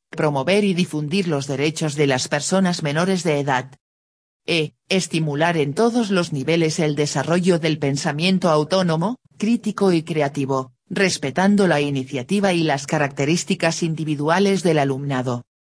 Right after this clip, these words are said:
F. Propiciar la inclusión, en los programas educativos, de temas relacionados con la educación sexual, la reproducción, el embarazo en adolescentes, las drogas, la violencia de género,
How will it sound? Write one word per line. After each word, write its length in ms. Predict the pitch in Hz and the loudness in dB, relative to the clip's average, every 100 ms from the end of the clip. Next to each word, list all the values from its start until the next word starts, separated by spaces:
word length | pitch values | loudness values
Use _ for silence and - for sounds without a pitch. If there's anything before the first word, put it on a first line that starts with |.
| _ _ _ | _ _ _
F. 520 | 190 196 196 226 220 - _ | 2 2 2 0 0 -6 _
Propiciar 640 | - 185 156 131 170 175 165 | 0 2 0 -4 0 0 2
la 160 | 151 | 0
inclusión, 720 | 160 156 147 139 156 127 127 - _ | -2 -4 -6 -2 2 0 -2 -12 _
en 220 | 196 190 | 2 4
los 180 | 180 - | 2 0
programas 560 | 156 147 165 196 196 196 | -2 0 2 2 2 2
educativos, 840 | 160 160 143 139 135 127 131 - _ _ | 0 0 -2 -2 -2 -2 -4 -8 _ _
de 200 | 185 170 | 0 2
temas 400 | 202 220 214 180 | 2 2 0 2
relacionados 840 | 180 156 147 139 139 156 160 156 | 0 0 -2 -4 -2 2 0 0
con 160 | 156 151 | -2 0
la 120 | 147 | 0
educación 680 | 143 143 139 127 175 165 156 | 0 0 -2 -2 -2 0 0
sexual, 680 | 147 139 - 151 139 139 - _ | -2 -2 0 2 2 -2 -8 _
la 180 | 185 180 | 0 2
reproducción, 920 | 160 147 160 143 143 - 156 139 131 - _ | 2 0 0 0 -2 0 0 0 -4 -14 _
el 200 | 196 180 | 0 2
embarazo 540 | 170 170 147 175 - 208 | 2 2 0 0 0 2
en 120 | 190 | 2
adolescentes, 1000 | 160 151 143 - 170 147 135 135 127 - _ - | 2 0 0 0 -2 -2 -2 -4 -6 -14 _ -6
las 320 | 160 151 151 | -2 0 0
drogas, 520 | 143 135 135 143 - _ - | 0 0 0 -2 -8 _ 2
la 220 | 190 180 | 4 4
violencia 600 | 170 151 185 220 208 220 | 4 2 2 0 0 0
de 120 | 180 | 0
género, 480 | - 185 185 233 | 0 0 0 -2